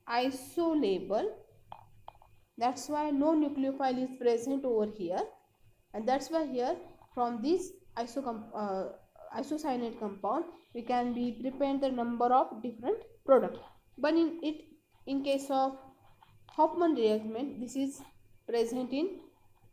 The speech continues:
Curtius rearrangement, and in a Hofmann rearrangement, what happened here? This R,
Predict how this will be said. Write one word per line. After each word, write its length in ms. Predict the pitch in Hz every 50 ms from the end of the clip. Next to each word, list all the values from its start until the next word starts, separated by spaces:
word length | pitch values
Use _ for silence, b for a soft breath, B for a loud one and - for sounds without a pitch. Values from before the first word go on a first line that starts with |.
| -
Curtius 680 | - 254 254 247 247 247 - 285 285 277 285 277 - 240
rearrangement, 500 | 208 196 190 185 190 185 190 208 262 403 466 - - - - _ _ _ _ _ _ _ _ _ _ - _ _ - - - - - -
and 300 | 233 226 226 226 226 233 233 226
in 180 | 233 233 233
a 60 | 233 226
Hofmann 580 | 226 - 247 240 - - - 302 320 330 311
rearrangement, 680 | 277 233 208 196 190 196 190 185 185 196 254 359 - - - _ _ _ _ _ _ _ - _ _ _ _ _ _ _ _ - - _ _ _ _ - - _ _ _ - - _ _ - - _ 107 - - - _ _ _ _ _ _ _ _ - - - - - - - _ _ - - - - - _ _ - -
what 200 | - 262 285 302
happened 380 | 294 269 277 285 277 277 269 262
here? 200 | 247 277 381 440 - - - - - - - _ _ _ -
This 540 | 214 214 226 240 233 226 - - - - - _ -
R, 320 | 247 247 254 254 277 339